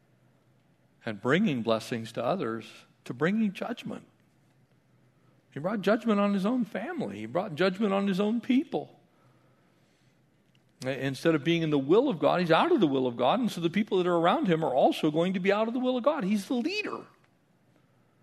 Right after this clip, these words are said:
I mean, this is the guy that convinced everybody to pack up from Haran and go to the promised land of Canaan.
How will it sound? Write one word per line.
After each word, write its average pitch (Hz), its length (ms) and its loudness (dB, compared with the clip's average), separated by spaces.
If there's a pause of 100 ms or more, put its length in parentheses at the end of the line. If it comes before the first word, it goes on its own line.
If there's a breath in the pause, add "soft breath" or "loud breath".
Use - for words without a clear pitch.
(580)
I - 40 -8
mean, 156 100 0
this 262 100 -2
is 262 160 2
the 185 80 4
guy 156 260 4
that 165 160 0
convinced 185 480 2
everybody 156 440 4
to 170 80 0
pack 185 340 0
up 208 160 -2
from 180 140 -2
Haran 202 420 4
and 170 160 0
go 190 160 4
to 226 180 -6
the 202 120 -6
promised 240 420 -2
land 180 200 -2
of 254 120 -8
Canaan. 294 340 -4